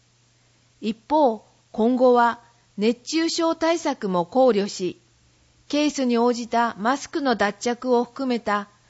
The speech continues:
新たな生活様式の啓発を推進してほしいなどの要望を付した賛成意見が出され、採決の結果、賛成多数で原案を可決しました。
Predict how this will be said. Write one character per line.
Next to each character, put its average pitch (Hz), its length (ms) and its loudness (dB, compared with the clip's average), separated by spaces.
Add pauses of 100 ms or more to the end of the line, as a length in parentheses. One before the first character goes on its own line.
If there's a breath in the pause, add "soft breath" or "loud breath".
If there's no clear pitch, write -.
(260 soft breath)
新 349 220 4
た 349 160 -2
な 214 140 -2
生 247 260 0
活 311 280 -4
様 320 200 0
式 254 220 -8
の 208 160 -2
啓 214 260 -2
発 233 320 -6
を 220 80 0
推 226 240 -6
進 247 240 -6
し 233 60 -12
て 247 160 -2
ほ 233 180 -4
し 269 240 -6
い 262 60 -4
な 220 140 0
ど 196 120 -4
の 175 240 -4 (500 soft breath)
要 262 260 6
望 311 340 4
を 294 40 6
付 294 160 -6
し - 120 -12
た 233 160 -2
賛 233 260 -2
成 285 220 -6
意 269 40 -8
見 277 240 -4
が 185 140 -2
出 165 140 -4
さ 220 180 -4
れ、 170 240 -8 (640)
採 262 240 0
決 269 260 -4
の 254 180 -2
結 226 300 -6
果、 226 240 -4 (540)
賛 285 280 -2
成 330 260 -4
多 320 180 -2
数 311 260 -6
で 196 320 -4
原 254 300 0
案 262 180 0
を 254 80 0
可 247 160 -8
決 240 300 -4
し 233 160 -6
ま 220 160 -2
し - 100 -14
た。 170 220 -6